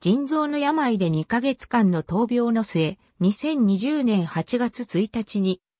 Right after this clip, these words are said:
自宅のある、ユタ州セントジョージの病院で死去。千九百五十六年に結婚した、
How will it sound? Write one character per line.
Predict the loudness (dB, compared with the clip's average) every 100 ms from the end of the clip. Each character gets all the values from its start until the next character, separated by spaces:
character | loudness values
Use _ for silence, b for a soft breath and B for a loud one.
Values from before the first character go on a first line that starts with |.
| -4
自 | -2
宅 | -2 0
の | 2 2
あ | 0
る、 | -2 -10 _ _
ユ | -2 0
タ | -2
州 | -2 -4
セ | -4 -4
ン |
ト | -2 -2
ジ | 0
ョ | 0
ー |
ジ | 2
の | 0 0
病 | 0 2
院 | 0 0
で | -2
死 | -4
去。 | -4 -4 -4 _ _ _ _ _
千 | -8 -2 -2 -2
九 | -2 -2
百 | -2 -4 -4
五 | -4 -2
十 | 0 0 0
六 | -2 -2
年 | 0 2
に | 0 -2
結 | -6 -6
婚 | -2 0 0
し | -2
た、 | -4